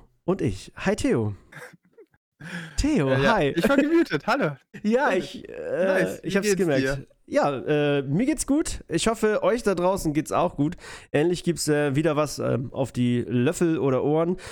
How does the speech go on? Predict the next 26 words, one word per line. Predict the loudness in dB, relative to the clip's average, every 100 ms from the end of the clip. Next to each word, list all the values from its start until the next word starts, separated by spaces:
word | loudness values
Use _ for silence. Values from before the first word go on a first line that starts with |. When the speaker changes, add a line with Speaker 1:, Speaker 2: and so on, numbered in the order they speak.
| -18 -20 _ _ _
Speaker 1:
Obwohl, | -4 0 2 0 -2 -10
jetzt | -4 -2 2
stellt | 0 2
Speaker 2:
Richtig. | -2 -4 -8
Speaker 1:
sich | -6
für | -2
mich | 0 0 -2
die | -4
Frage, | 0 0 2 -2 -2
wie | -2 0
nennt | 0 0 -2
man | 0 2 2
das | 0 -2 -4
Hörorgan | -2 0 0 0 0 0 0 -2
einer | 0 0
Eule? | 0 0 0
Hat | -2 -2
das | -2
auch | -2 -2
irgendwie | -2 -2 -4
einen | -6
speziellen | -8 -10 -8 -4 0 0 0 -2 -6 -6
Namen, | -2 0 0
so | 0 0
wie | 0
bei | 0 0 -2